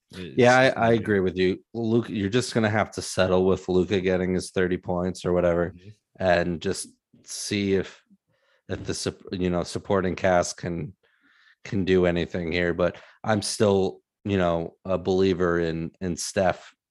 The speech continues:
Speaker 2: and there's no reason not to. I know, I mean, I know he's,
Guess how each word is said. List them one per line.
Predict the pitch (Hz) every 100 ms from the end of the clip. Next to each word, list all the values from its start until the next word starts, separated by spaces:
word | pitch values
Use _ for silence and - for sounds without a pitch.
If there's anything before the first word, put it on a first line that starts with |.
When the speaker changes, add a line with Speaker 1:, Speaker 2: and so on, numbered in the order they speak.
| _ _ _ _
Speaker 2:
and | - 95 92
there's | 90 95
no | 92
reason | 87 90 85 85
not | 85 85 85
to. | 101
I | 92
know, | 107 113
I | 147
mean, | 139 131
I | 123
know | 120 113
he's, | 101 98 -